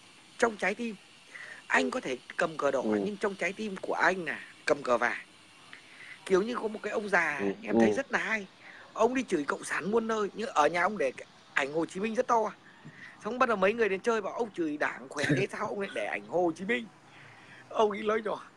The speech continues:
Speaker 1: "Tao để con quỷ chúa ở đây, bố chúng nó chả dám gì tao." Anh ạ, "Tao để con quỷ chúa ở đây,
Speaker 2: <laughs>
Speaker 1: bố đứa nào dám làm gì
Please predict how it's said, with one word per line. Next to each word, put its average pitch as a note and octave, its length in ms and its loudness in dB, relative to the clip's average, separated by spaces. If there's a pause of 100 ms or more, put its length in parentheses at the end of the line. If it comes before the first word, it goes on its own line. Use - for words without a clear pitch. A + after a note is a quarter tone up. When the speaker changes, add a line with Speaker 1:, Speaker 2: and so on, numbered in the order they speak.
(200)
Speaker 1:
"Tao G#3+ 120 10
để D#3+ 220 4
con G3+ 180 4
quỷ D#3 120 0 (140)
chúa F#3+ 200 6
ở C4 100 0
đây, A3 220 2
bố G#3 340 8
chúng D4+ 140 -2
nó C#4 100 6
chả E3+ 180 0
dám G#3 280 2
gì A3 180 0
tao." B3 360 6 (380)
Anh G#3+ 160 4
ạ, A#3 140 8 (960)
"Tao B3 180 8
để E3 260 6
con A#3+ 140 2 (120)
quỷ F3 300 2
chúa G3+ 200 8
ở F#3+ 220 12
đây, A#3+ 300 8 (240)
Speaker 2:
<laughs> - 220 -6
Speaker 1:
bố E4+ 400 8
đứa F#4 100 2
nào A3+ 220 0
dám A#3 240 2
làm A#3+ 120 0
gì G#3 260 0